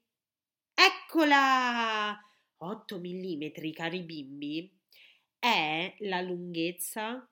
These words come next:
delle gocce di pioggia di quando proprio arrivano quei goccioloni giganti che ci inzuppano tutti e che non ci permettono neanche di andare in cortile. Eh sì,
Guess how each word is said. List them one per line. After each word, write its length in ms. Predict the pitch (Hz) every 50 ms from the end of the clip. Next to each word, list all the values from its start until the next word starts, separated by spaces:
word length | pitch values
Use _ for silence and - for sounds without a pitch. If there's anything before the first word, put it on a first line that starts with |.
| _ _ _
delle 760 | 170 156 151 147 180 170 165 165 160 160 165 160 165 165 160
gocce 540 | - 185 190 196 214 208 208 - - 220 202
di 120 | 170 190
pioggia 640 | 180 - - 175 156 160 165 170 160 - - 175 165
di 220 | 165 151 160 156 160
quando 480 | - 180 156 151 151 151 156 160 160
proprio 400 | 151 - 156 151 147 - 175 165
arrivano 580 | 160 160 160 160 160 156 139 156 156 151 165 156
quei 240 | - 185 180 165 165
goccioloni 920 | 165 180 180 175 - - - 214 185 175 180 185 180 170 170 190 196 175
giganti 720 | - 185 208 190 208 196 185 180 185 196 190 - - 233
che 200 | - - 269 262
ci 300 | 254 - - 285 269 262
inzuppano 640 | 254 254 240 277 320 311 277 - - 277 254 269 262
tutti 340 | 226 254 220 - - - 202
e 100 | 180 190
che 140 | - - 185
non 180 | 175 190 196 175
ci 160 | - - 220
permettono 600 | 190 233 226 240 220 170 156 - - 208 208 226
neanche 520 | 240 247 277 285 277 285 294 311 302 339 320
di 80 | 285
andare 400 | 294 302 302 285 247 214 214 220
in 140 | 233 240 240
cortile. 960 | - 269 262 247 254 - - 214 185 180 180 165 185 185 185 196 190 - _ _ _ _ _ _ _ _ _ _ _ _ _ _ _ _ _ _ _ _ _ _
Eh 160 | - 269 262
sì, 420 | 262 - - - 220 208 196 -